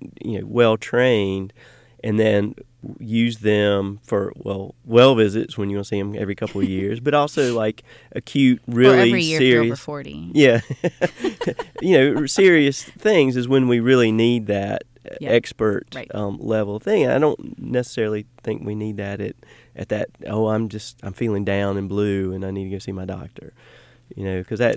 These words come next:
Speaker 2: I think
Speaker 1: I
Speaker 2: a lot of people would argue against what you just said.
Speaker 1: Well,
Speaker 2: For
Speaker 1: perhaps.
Speaker 2: better or worse. I
Speaker 1: Yeah.
Speaker 2: mean, I definitely have people who, again, use our electronic record to say, "I'm not doing well. I need to see you." You know,
Speaker 1: Mm-hmm.
Speaker 2: and they're not stopping at their behavioralist, right? They're s-, they're coming to me, like,
Speaker 1: Mm-hmm.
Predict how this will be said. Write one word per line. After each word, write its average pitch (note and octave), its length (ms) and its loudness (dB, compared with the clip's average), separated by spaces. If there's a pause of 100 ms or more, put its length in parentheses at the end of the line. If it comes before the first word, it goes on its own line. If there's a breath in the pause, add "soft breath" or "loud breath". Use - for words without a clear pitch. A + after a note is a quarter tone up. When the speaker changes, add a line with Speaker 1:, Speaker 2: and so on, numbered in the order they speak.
Speaker 2:
I G3 60 -4
think A#3 160 -2
Speaker 1:
I - 20 -4
Speaker 2:
a G#3 60 -4
lot D#3 200 -6
of D#3+ 80 -12
people D#3 220 -12
would D3 100 -10
argue D3 280 -10
against D3 360 -12
what - 100 -16
you D3+ 120 -16
just D#3 280 -20
said. - 200 -18
Speaker 1:
Well, F3 400 4 (240)
Speaker 2:
For F#3 140 -2
Speaker 1:
perhaps. F#4 160 4
Speaker 2:
better A4+ 180 6 (140)
or G#4 60 4 (140)
worse. F#3+ 240 -2
I G3+ 80 2
Speaker 1:
Yeah. G3+ 180 6
Speaker 2:
mean, A#2 140 -6
I G3 260 0 (360)
definitely F#3+ 480 -6
have D#3+ 260 -6
people E3+ 280 -6
who, F3+ 100 -8
again, F#3 280 -6
use D#3 220 -6
our C#3+ 220 -4
electronic D3 480 -6
record C#3 320 -10
to - 80 -12
say, C#3 360 -8 (500 soft breath)
"I'm E3 100 0
not F#3 220 -4
doing E3 260 -4
well. - 120 -8
I - 100 -8
need D3 160 -6
to - 40 -18
see - 120 -12
you." - 440 -12
You A#2+ 140 2
know, D#3 140 2
Speaker 1:
Mm-hmm. - 20 -2
Speaker 2:
and D3+ 180 -4
they're D3+ 160 -2
not D#3+ 200 -2
stopping D#3 380 -2
at C3 140 -8
their C#3 240 -10 (320)
behavioralist, D3 600 -8
right? C#3 160 -8
They're C3+ 100 -12
s-, - 180 -20 (180)
they're C#3 120 -14 (180)
coming C#3 260 -8
to C#3 80 -6
me, D3 180 -4
like, - 200 -10
Speaker 1:
Mm-hmm. G#2+ 340 -2